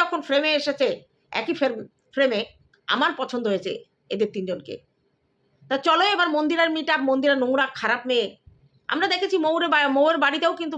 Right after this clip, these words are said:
মৌয়ের পাড়া থেকে, অন্য পাড়া থেকে লোক এসে মন্দিরাকে সঙ্গে দেখা করে গেছে, দেখা করে গেছে।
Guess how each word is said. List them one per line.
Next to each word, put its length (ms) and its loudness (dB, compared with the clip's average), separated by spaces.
মৌয়ের 260 4
পাড়া 220 2
থেকে, 160 -2
অন্য 100 -2
পাড়া 200 2
থেকে 120 -4
লোক 160 -2
এসে 180 -8
মন্দিরাকে 380 -6
সঙ্গে 240 -6
দেখা 220 -6
করে 180 -4
গেছে, 180 -14
দেখা 240 0
করে 180 2
গেছে। 200 -2